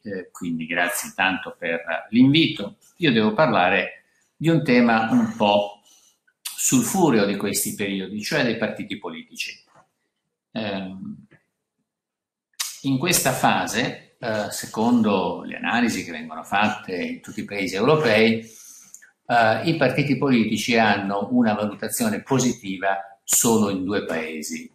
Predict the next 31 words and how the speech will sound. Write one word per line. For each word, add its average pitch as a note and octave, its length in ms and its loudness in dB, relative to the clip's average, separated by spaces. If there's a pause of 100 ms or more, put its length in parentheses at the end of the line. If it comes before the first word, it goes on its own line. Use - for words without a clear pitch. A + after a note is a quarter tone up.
(140)
in G2+ 340 0 (260)
Olanda F2 800 2
e G2 340 -6
in F2 260 -6
Norvegia, F2+ 840 -2 (560)
dove G#2+ 720 0
il F2 160 -10
numero A2+ 400 6
delle F2 200 -4
persone F#2+ 540 2
che E2+ 140 -10
danno F#2+ 300 0
una E2 100 -8
valutazione E2 580 -10
positiva E2+ 840 -4
al E2 120 -10
ruolo, F2+ 500 2
alla D2+ 120 -12
funzione F2+ 800 -6
dei E2 140 -10
partiti G2+ 440 -10
politici G#2 600 -4
rispetto - 360 -12
a - 40 -20
quelli F#2+ 220 -6
che E2 60 -10
danno F#2 220 -6
una F#2 100 -6
negativa E2+ 800 -4
è E2+ 160 -12
superiore, D#2+ 800 -8